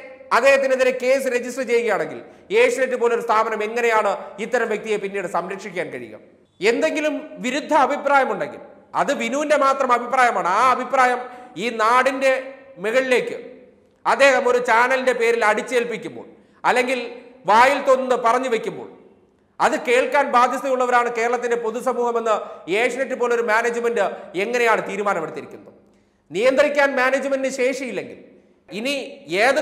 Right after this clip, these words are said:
കൊലക്കൊമ്പനായിരുന്നാലും ഈ പുരയ്ക്കുമേൽ ചാഞ്ഞാൽ മുറിച്ചു മാറ്റണമെന്നാണ്. അതുകൊണ്ട് വിനു വി ജോണിനെ പോലുള്ള ഇത്തരം വിടുവായുത്തരങ്ങളെ എന്തിനാണ് ഏഷ്യനെറ്റ് പോലുള്ള ഒരു സ്ഥാപനം വീണ്ടും വീണ്ടും ചുമക്കുന്നത്? ഈ സംഘപരിവാർ അജണ്ട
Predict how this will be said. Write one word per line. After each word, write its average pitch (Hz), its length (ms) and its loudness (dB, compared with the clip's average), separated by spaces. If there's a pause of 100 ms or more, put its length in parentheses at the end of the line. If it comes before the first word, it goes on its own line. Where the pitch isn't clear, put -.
കൊലക്കൊമ്പനായിരുന്നാലും 247 880 0 (240)
ഈ - 20 -4 (140)
പുരയ്ക്കുമേൽ 247 580 0 (120)
ചാഞ്ഞാൽ 247 340 2 (120)
മുറിച്ചു 214 300 -4
മാറ്റണമെന്നാണ്. 170 540 -6 (920)
അതുകൊണ്ട് 254 300 4 (120)
വിനു 233 280 -2
വി 285 160 -2
ജോണിനെ 262 320 2
പോലുള്ള 233 300 0 (920)
ഇത്തരം 285 320 2
വിടുവായുത്തരങ്ങളെ 254 760 2 (840)
എന്തിനാണ് 208 600 0 (520)
ഏഷ്യനെറ്റ് 240 400 -2
പോലുള്ള 240 300 0
ഒരു 202 100 -4
സ്ഥാപനം 220 400 2 (300)
വീണ്ടും 233 360 -4
വീണ്ടും 208 260 -6
ചുമക്കുന്നത്? 165 520 -10 (340)
ഈ 165 80 -6 (120)
സംഘപരിവാർ 240 600 2
അജണ്ട 233 260 -2